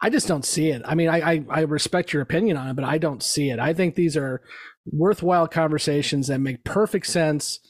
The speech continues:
and get the point across. And they're actually making a difference.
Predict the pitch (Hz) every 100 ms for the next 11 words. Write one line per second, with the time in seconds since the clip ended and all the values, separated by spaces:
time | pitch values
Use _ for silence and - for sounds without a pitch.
0 | - - _ 156 151 151 147 143 139 -
1 | 151 131 208 - - 175 165 - 156 143
2 | - - 165 165 165 160 214 - 247 175
3 | 151 - 185 190 151 214 185 127 -